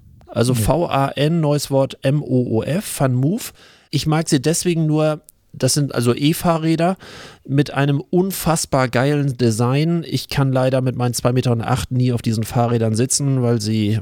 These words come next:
Speaker 1: halt wie die meisten Fahrräder Standardgröße haben und, äh,
Speaker 2: Hm.
Speaker 1: für mich nicht geeignet. Aber ich liebe diesen Style und auch die Marketinggeschichten und auch die Ideen, die sie haben. Äh,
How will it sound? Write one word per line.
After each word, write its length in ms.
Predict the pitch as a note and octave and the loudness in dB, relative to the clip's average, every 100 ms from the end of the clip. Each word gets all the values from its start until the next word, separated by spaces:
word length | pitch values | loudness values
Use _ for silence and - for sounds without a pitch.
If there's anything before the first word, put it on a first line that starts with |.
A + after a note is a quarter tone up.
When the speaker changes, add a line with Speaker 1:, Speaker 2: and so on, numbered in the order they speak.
| - | -2
Speaker 1:
halt 680 | A2+ G#2+ A2 G2+ - - | -2 2 0 0 -4 -2
wie 200 | G#2+ G#2+ | 0 0
die 140 | G2+ G#2 | 0 0
meisten 300 | G#2 A2 A2+ | 2 0 -2
Fahrräder 380 | - G#2 G2 G2 | 0 2 2 0
Standardgröße 720 | - A2 G#2+ F#2+ G2+ G#2+ F#2+ | 0 0 0 0 0 2 0
haben 400 | G2 F#2+ F#2+ F#2 | 0 0 -2 -2
und, 540 | - F2 - - - | -2 -2 -4 -4 -4
äh, 280 | F2+ F2+ F2 | -2 0 2
Speaker 2:
Hm. 40 | B2+ | 0
Speaker 1:
für 140 | F#2+ | 0
mich 160 | F#2+ G2 | 0 0
nicht 160 | F#2+ | -2
geeignet. 380 | - A2 B2 A#2 - - - - | -2 0 0 -2 -6 -20 -20 -6
Aber 180 | B2 C3+ - | -2 -2 -2
ich 160 | D#3 - | -4 0
liebe 320 | C3+ F3+ F3 C3 - - | 0 2 0 -2 -12 -2
diesen 280 | C#3+ C3+ B2 | 0 2 0
Style 680 | - B2+ C3+ D#3 D#3+ D#3+ | 0 0 2 2 0 -2
und 300 | C#3+ C3 C3 | -2 -2 0
auch 320 | B2+ C3 C3 - - | 0 0 -2 -12 -2
die 360 | B2 A#2+ A#2 A2+ | 0 2 2 0
Marketinggeschichten 1400 | G#2+ G#2+ D3 E3 E3 D3+ C#3 C3 - B2+ - B2 B2 B2 - - | 0 0 0 0 0 0 0 0 0 -2 -4 -2 -2 -2 -10 -16
und 220 | - B2 A2+ | -2 0 2
auch 160 | A#2 | -2
die 240 | - A#2+ B2 | -2 -4 -2
Ideen, 400 | G2+ B2+ D#3 D3+ | 0 0 0 -2
die 80 | |
sie 200 | C3 A#2+ | -2 -2
haben. 280 | B2 A#2 B2 - _ _ _ _ _ | 0 0 -2 -8 _ _ _ _ _
Äh, 120 | - | -8